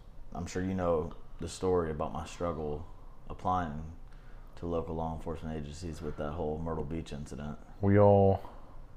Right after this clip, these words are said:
Speaker 1: With the, uh,
Speaker 2: we all have our stories of people
Speaker 1: Well,
Speaker 2: playing games.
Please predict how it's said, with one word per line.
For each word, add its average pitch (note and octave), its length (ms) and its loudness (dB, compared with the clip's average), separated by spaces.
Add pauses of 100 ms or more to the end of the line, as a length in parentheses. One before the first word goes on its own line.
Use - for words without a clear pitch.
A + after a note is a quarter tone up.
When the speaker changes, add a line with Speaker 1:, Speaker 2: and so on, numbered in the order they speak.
(1500)
Speaker 1:
With D#2 160 -6
the, E2 300 -2
uh, D2 240 0
Speaker 2:
we A#2 80 10
all A2 140 12
have F2+ 160 10
our E2+ 80 8
stories D2+ 500 2
of C#2 140 0 (1500)
people F2 280 8
Speaker 1:
Well, - 40 -4 (100)
Speaker 2:
playing E2 380 2
games. D#2+ 460 2